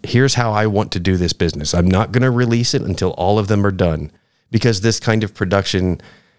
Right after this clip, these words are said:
they're too dependent on each other." I wanted to be sure that everything was right, and because this was, it's like an hour and a half long, if all told, all the, like, all episodes together, it's, it probably right at an hour and thirty minutes,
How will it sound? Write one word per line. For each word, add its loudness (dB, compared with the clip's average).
they're 2
too 0
dependent 2
on 2
each -2
other." 2
I 2
wanted 0
to 0
be 0
sure 0
that -6
everything 0
was 0
right, 0
and 0
because 0
this 0
was, 0
it's -2
like 0
an 2
hour 2
and 0
a 0
half -2
long, 2
if -2
all 2
told, 2
all 2
the, 0
like, -4
all 2
episodes 0
together, 2
it's, -6
it -8
probably 2
right 2
at 2
an -2
hour 0
and -2
thirty 0
minutes, -2